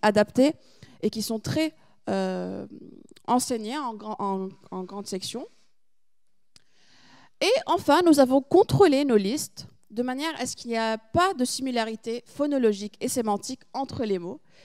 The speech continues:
ce qui crée une cohérence dans le matériel. Voici un exemple, euh, c'est pas un ex-, c'est, c'est, c'est toutes mes listes en fait de, de, de l'intervention. Donc, euh, sachant que par exemple ici pour la liste une, les enfants vont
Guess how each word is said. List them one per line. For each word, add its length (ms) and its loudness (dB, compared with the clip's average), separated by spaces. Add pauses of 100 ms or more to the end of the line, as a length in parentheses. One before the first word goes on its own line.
(120)
ce 100 -2
qui 160 -4
crée 220 -2
une 120 -4
cohérence 580 0
dans 140 -6
le 120 -6
matériel. 420 -10 (1400)
Voici 320 -6
un 160 2
exemple, 480 4 (200)
euh, 220 -2
c'est 160 -14
pas 140 -10
un 100 -8
ex-, 180 -10
c'est, 140 -6
c'est, 300 -6
c'est 160 -12
toutes 180 -12
mes 140 -10
listes 240 -16
en 80 -16
fait 260 -16
de, 140 -12
de, 200 -10
de 140 -2
l'intervention. 800 -4 (400)
Donc, 200 -12
euh, 100 -4
sachant 360 -8
que 80 -10
par 140 -6
exemple 340 -6
ici 260 -4
pour 160 2
la 100 4
liste 280 0 (100)
une, 140 6 (460)
les 180 4
enfants 260 2
vont 140 2